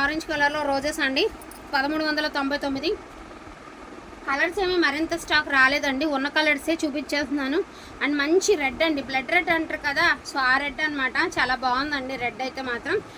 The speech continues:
So, సెల్ఫ్ జకార్డ్ with మీనా వీవింగ్ అండి, పదమూడు వందల తొంభై తొమ్మిది. నైంటీ నైన్ పాయింట్ నైన్ పర్సెంట్ మిస్టేక్స్ లేవండి. ఎక్కడైనా వన్ పర్సెంట్ ఉంటే మాత్రం అడ్జస్ట్ అవ్వాలి, గిఫ్టింగ్ పర్పస్కి అలా అంటే మాత్రం నేను చెప్పలేను.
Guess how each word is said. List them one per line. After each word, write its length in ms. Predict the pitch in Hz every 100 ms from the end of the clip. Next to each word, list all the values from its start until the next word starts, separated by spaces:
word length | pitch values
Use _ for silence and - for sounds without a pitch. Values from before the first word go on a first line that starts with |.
| - -
So, 100 | 339 330
సెల్ఫ్ 240 | 285 277 320
జకార్డ్ 320 | 330 339 330 330
with 120 | 330 285
మీనా 240 | 277 294 311
వీవింగ్ 300 | 302 294 285 254
అండి, 180 | 269 403 311
పదమూడు 300 | 269 311 294
వందల 220 | 294 294 302 269
తొంభై 200 | 269 277
తొమ్మిది. 260 | 269 254 440 - - - - - - - - - 302 277
నైంటీ 280 | 320 330 330
నైన్ 140 | 330 320
పాయింట్ 260 | 320 349 381
నైన్ 160 | 330 320
పర్సెంట్ 280 | 302 330 302
మిస్టేక్స్ 360 | 277 302 285 285
లేవండి. 420 | 262 277 294 269 254 240
ఎక్కడైనా 600 | - - 294 269 285 349 302
వన్ 120 | 285 262
పర్సెంట్ 340 | 262 311 311 302
ఉంటే 140 | 294 294
మాత్రం 240 | 269 311 285
అడ్జస్ట్ 280 | 240 302 302
అవ్వాలి, 240 | 269 269 285 262
గిఫ్టింగ్ 340 | - 320 320 285
పర్పస్కి 420 | 277 285 - 302
అలా 120 | 262 262
అంటే 140 | 262 302 277
మాత్రం 200 | 311 349
నేను 120 | 294 262
చెప్పలేను. 420 | - 269 247